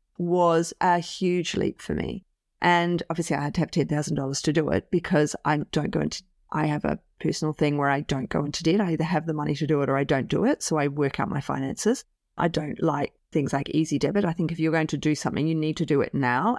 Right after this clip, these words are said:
and you need to take responsibility for it. You need to step into it. If you're gonna spend that money, it's gotta be worthwhile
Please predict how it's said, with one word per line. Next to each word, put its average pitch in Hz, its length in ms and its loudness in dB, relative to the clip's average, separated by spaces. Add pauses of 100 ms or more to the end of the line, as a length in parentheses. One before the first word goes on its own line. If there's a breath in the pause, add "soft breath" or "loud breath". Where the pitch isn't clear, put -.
and 165 100 2
you 151 80 0
need 143 120 0
to - 120 -6
take 147 160 2
responsibility 143 800 -2
for 139 260 0
it. 123 140 -2
You 151 80 -2
need 147 300 -2
to 139 240 -2 (260)
step - 420 0
into 151 280 0
it. 131 100 2
If 139 100 -6
you're 156 60 -4
gonna 165 160 0
spend 139 320 0
that 139 100 -2
money, 131 380 0 (100)
it's 156 140 -4
gotta 143 180 2
be 131 400 0
worthwhile 131 800 -2